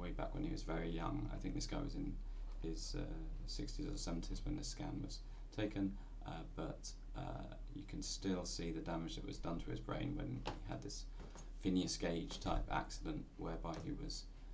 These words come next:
in, his head was impaled on a, on an iron railing when he came off his motorbike. But he survived, healthy and well,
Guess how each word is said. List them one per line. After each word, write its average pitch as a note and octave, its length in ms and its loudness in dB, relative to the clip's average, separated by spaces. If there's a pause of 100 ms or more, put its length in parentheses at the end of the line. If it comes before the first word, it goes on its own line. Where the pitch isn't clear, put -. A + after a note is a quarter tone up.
(240)
in, - 320 -2 (100)
his G1+ 140 0
head - 260 -2
was - 200 -2 (380)
impaled E2+ 480 0
on D#2+ 140 -2
a, - 680 -4
on D#2+ 100 0
an D#2+ 80 0
iron E2 340 0
railing E2+ 340 0
when - 120 0
he - 60 0
came - 260 0
off - 160 -4
his - 200 -2
motorbike. - 560 -2
But - 100 -2
he G2+ 100 2
survived, G2 560 4 (560)
healthy G#2 400 2 (100)
and E2+ 160 0
well, E2+ 380 0